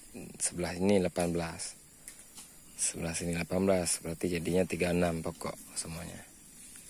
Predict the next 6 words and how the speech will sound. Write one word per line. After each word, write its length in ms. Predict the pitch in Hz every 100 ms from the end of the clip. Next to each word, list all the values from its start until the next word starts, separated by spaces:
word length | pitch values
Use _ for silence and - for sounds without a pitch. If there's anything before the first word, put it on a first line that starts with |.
| -
Oke, 160 | 92 95
next. 320 | 104 - 95
Udah 80 | 95
berondol. 420 |
udah 4000 | 92 92 98 110 120 - - - - - - - - - - - - - - - - - - - - - - - - - - - - - - - - - - - - - - - - - - - - - - - -
Satu. 320 | 95 101 90